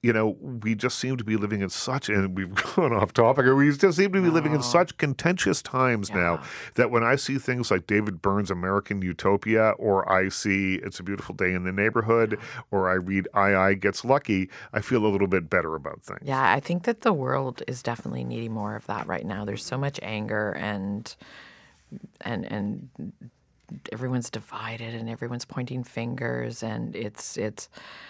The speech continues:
Speaker 2: it's just, yeah, that's kind of the point with I I Gets Lucky is, is even environmentalism. I feel like the way everyone's so angry at each other, and you must do it this way. If you
Speaker 1: Mm-hmm.
Speaker 2: like animals, you must do this, and you must do that, and what do you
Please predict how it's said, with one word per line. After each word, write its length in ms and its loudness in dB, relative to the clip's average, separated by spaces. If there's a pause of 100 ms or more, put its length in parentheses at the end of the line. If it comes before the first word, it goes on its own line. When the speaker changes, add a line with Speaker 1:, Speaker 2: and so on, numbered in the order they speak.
(320)
Speaker 2:
it's 260 -10
just, 220 -4
yeah, 160 8
that's 280 4
kind 340 4
of 220 4
the 80 4
point 280 2
with 160 -2
I 240 8
I 40 2
Gets 280 -4
Lucky 580 2 (120)
is, 540 0 (520)
is 420 0
even 340 0
environmentalism. 920 4
I 100 2
feel 200 4
like 260 4
the 100 2
way 240 4
everyone's 360 2
so 120 0
angry 360 0
at 60 0
each 220 -4
other, 280 2 (340)
and 160 4
you 80 4
must 340 6
do 120 8
it 80 8
this 220 4
way. 120 4
If 80 -4
you 80 -2
Speaker 1:
Mm-hmm. 80 8
Speaker 2:
like 200 6
animals, 460 4
you 80 -2
must 440 4
do 140 2
this, 300 4
and 100 -2
you 80 -2
must 300 2
do 120 2
that, 240 6
and 160 0
what 120 4
do 60 4
you 200 0